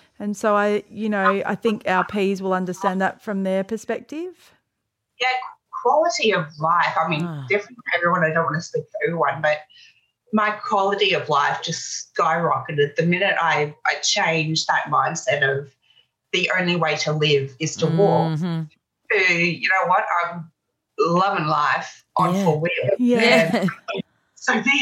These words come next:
Speaker 2: it.
Speaker 3: I know. And I suppose, you know, it's a little bit better now, but growing up, there was no representation of people living happy lives in wheelchairs.
Speaker 1: That's right.
Speaker 3: They'd roll them out at charity days and, you know, everyone was supposed to feel sad that this person, you know, the,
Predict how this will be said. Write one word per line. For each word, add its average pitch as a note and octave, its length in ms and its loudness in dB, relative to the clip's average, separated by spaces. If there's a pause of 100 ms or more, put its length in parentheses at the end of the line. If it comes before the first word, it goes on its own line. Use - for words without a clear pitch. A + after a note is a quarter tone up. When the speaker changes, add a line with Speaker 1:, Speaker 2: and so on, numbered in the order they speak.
Speaker 2:
it. - 180 -2 (340)
Speaker 3:
I F#3+ 120 -6
know. G#3+ 120 0
And A3 260 0
I C#4 80 0
suppose, D4 460 -2 (460)
you G#3 100 0
know, D#3+ 140 2
it's D3 160 -4
a C3 40 -2
little D#3+ 200 -2
bit G3 160 -2
better F#3+ 180 0
now, F#3 400 0
but D3+ 300 -4
growing F3+ 320 0
up, E3+ 180 -2
there D#3 120 -4
was C#3+ 160 -8
no C3 140 -2
representation F3 960 -4
of F3 140 -6
people F3 320 -4
living E3+ 280 -2
happy E3+ 280 -2
lives E3 320 0
in E3 120 0
wheelchairs. E3 600 2
Speaker 1:
That's - 20 -10
right. F#3 460 -2
Speaker 3:
They'd F3 160 2
roll D#3 340 2
them F3+ 160 0
out E3 300 2
at - 160 -2 (160)
charity D#3+ 600 0 (120)
days D#3+ 520 2
and, D3+ 140 -2
you D3 80 -2
know, D3 160 2
everyone D3+ 300 0
was D#3+ 80 -6
supposed E3 220 -4
to E3 60 -6
feel D3+ 160 -6
sad D#3 440 0
that D#3+ 120 -14
this D3+ 160 -8
person, D#3+ 520 -4 (340)
you F#3+ 60 -8
know, A3+ 120 2
the, G#3+ 140 0